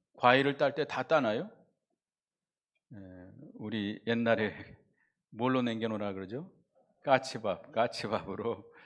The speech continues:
저 높은 데 다, 닿지 않는 것들은 남겨두라 이거예요.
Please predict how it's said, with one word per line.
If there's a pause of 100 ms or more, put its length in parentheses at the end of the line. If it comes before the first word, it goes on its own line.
(220)
저
높은
데
다,
닿지
않는
것들은
남겨두라
이거예요.